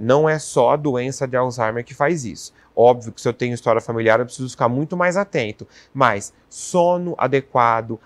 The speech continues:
alimentação adequada, falta de vitamina,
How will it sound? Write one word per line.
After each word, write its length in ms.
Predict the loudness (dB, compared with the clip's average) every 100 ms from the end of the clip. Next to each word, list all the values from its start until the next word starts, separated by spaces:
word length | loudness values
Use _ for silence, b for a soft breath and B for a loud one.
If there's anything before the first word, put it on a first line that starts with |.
| B
alimentação 840 | 0 0 0 -4 -4 -6 -4 -4 -4
adequada, 680 | -4 -4 0 0 -2 -6 -10 _
falta 440 | 2 4 4 -2
de 140 | -6 -8
vitamina, 800 | -2 -2 0 -2 -4 -2 -4